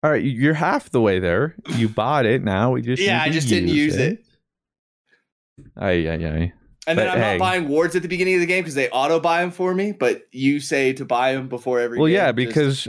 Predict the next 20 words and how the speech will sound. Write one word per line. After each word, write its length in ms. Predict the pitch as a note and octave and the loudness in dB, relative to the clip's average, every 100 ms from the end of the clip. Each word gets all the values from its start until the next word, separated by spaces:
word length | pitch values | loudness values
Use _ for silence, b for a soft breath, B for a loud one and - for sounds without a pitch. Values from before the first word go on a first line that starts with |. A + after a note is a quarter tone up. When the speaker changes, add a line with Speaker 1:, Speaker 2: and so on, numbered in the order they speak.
| - _ | -14 _
Speaker 1:
you 140 | C3+ C#3+ | -2 0
know 100 | C#3 | 2
what 100 | C3 | 0
I 60 | |
do 200 | B2 C3 | 2 2
when 80 | B2+ | 2
I 60 | A2 | 2
watch 360 | A2 C3+ - | 2 0 -4
you? 120 | F3+ G3+ | -4 -2
You 160 | A#2 | -2
constantly 600 | - - A#2 D3 - C3 | -2 0 0 0 -2 0
have 300 | C#3 A#2+ G#2+ C#3 A#2 _ - | 2 2 0 -6 -18 _ 0
both 360 | A#2+ G3 - | 2 0 0
wards 340 | B2+ B2 A2+ - | 2 2 2 -2
stacked 460 | - B2 D#3 - | 0 0 0 2
up. 180 | F#2 - | 0 0
You 140 | G#2 G2+ | -2 0
never 300 | F2+ F2+ F#2 | 2 2 2
use 260 | E2+ - | -2 -6
'em. 140 | - | -10